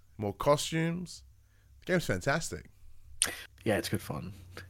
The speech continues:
Speaker 2: It is. It's, I mean, the first game was great fun, and, and now that it, it is running better, looking smoother,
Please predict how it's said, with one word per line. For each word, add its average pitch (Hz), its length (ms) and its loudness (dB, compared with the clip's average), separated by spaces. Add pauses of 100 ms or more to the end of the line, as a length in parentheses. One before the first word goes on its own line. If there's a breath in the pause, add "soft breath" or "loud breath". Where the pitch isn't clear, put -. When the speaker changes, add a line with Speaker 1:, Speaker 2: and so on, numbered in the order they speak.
Speaker 2:
It 92 200 6
is. - 280 2
It's, 92 180 2
I 120 140 8
mean, 147 160 8
the 131 60 6
first 135 280 8
game 98 120 8
was 87 100 6
great 85 220 6
fun, 87 240 4
and, 87 240 2
and 90 200 4
now 90 200 6
that 90 100 4
it, 85 180 0
it 85 160 0
is - 300 -6
running 82 240 4
better, 85 280 4
looking 85 300 0
smoother, 85 480 0